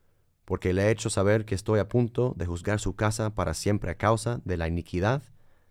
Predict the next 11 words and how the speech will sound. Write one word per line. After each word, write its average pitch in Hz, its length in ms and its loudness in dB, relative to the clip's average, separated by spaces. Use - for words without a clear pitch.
de 90 120 -2
la 85 100 -2
cual 104 300 2
él 104 160 2
sabía, 85 540 0
pues 87 180 0
sus - 180 -6
hijos 117 300 -2
trajeron 98 380 0
sobre 87 260 -2
sí 120 300 -2